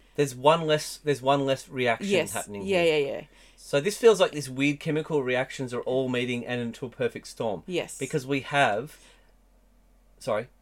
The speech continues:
Speaker 2: Yeah.
Speaker 1: you gonna say something?
Speaker 2: I was just gonna say that, especially for Cal,
Speaker 1: Yes.
Speaker 2: his sense of anxiety or whatever you wanna call it
Speaker 1: Yeah.
Speaker 2: is heightened 'cause he's just been attacked by this
Speaker 1: Mm.
Speaker 2: dad,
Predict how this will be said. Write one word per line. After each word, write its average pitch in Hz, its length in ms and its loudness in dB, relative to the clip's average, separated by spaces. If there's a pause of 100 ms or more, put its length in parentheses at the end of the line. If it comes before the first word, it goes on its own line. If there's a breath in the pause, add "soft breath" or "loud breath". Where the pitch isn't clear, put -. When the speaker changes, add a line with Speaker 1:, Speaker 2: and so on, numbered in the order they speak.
(120)
Speaker 2:
Yeah. 208 140 0
Speaker 1:
you 202 60 0
gonna 220 80 -4
say 233 140 -2
something? 180 240 -4 (100)
Speaker 2:
I - 60 -2
was 220 80 -2
just - 80 -8
gonna 247 120 0
say 202 240 2 (380 soft breath)
that, 202 240 2 (680)
especially 240 360 -4
for 254 120 -4
Cal, 185 640 4
Speaker 1:
Yes. 131 420 0
Speaker 2:
his 254 460 -4 (160)
sense 208 400 -2
of 185 320 0 (640)
anxiety 180 680 2
or 165 260 4
whatever 170 240 0
you 165 100 -4
wanna 160 160 -8
call 165 320 0
it - 140 -2 (120)
Speaker 1:
Yeah. 123 180 2
Speaker 2:
is - 80 -2
heightened 196 440 4
'cause 180 100 -10
he's 170 180 -8
just - 320 -2
been 180 120 -10
attacked - 400 -6
by 156 300 0 (440 soft breath)
this - 140 -2
Speaker 1:
Mm. 110 100 -4
Speaker 2:
dad, 170 440 4